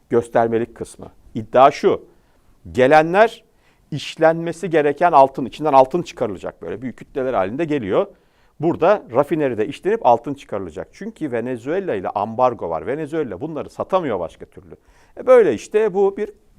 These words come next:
kaçak yani, böyle bir şey, bir sistem kurulmuş. İkinci Halkbank davası.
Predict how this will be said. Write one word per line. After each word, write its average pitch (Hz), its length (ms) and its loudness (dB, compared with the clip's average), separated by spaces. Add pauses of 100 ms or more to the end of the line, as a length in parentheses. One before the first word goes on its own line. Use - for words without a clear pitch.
kaçak - 460 -4
yani, 90 300 -6
böyle 95 220 -8
bir 143 40 -14
şey, 180 240 -6
bir 175 340 -6
sistem - 520 -2
kurulmuş. 110 560 -10 (240)
İkinci 107 320 -16
Halkbank 92 500 -10
davası. - 500 -20